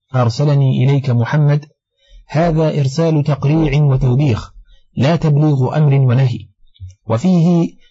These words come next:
دليل على سماع أصحاب أهل القبور كلام الأحياء وخطابهم لهم، ودليل على أن من مات مشركا فهو في النار، وإن مات قبل البعثة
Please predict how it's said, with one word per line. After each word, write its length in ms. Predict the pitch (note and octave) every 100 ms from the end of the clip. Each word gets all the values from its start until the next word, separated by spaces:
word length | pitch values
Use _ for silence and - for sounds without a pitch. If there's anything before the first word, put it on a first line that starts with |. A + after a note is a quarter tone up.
| _
دليل 540 | C3 C#3 E3 F3+ E3+
على 260 | D3+ D3 C#3+
سماع 500 | C3 C#3+ D#3 D3 D3+
أصحاب 360 | C3+ - D#3+ D3
أهل 260 | D3+ C#3
القبور 680 | C3 - C3+ D#3 F3+ F3+ - -
كلام 300 | C3+ D#3 D3+
الأحياء 600 | C#3+ C3 - D3+ D#3+ - _ _ _ -
وخطابهم 880 | C#3+ D3 D3+ D3 C#3 C#3 C#3+ C3
لهم، 260 | E3 D#3 - - _ _ _ _ - - -
ودليل 520 | G#2 G#2+ C#3 D3+ D#3
على 200 | C#3 D3+
أن 380 | D3+ D3 D3+ D3+
من 180 | D3 D3
مات 240 | D3+ D3+
مشركا 680 | D3+ C3+ C#3+ D3+ D#3+ D#3 D3+
فهو 320 | - C3+ C#3+
في 120 | C3+ C#3
النار، 340 | D3 C#3 - _ _ _ _ _ _
وإن 280 | F2+ A#2 D#3+
مات 200 | D#3+ D#3+
قبل 280 | D#3 D3
البعثة 460 | C#3+ C#3+ D#3 A#2+ G#2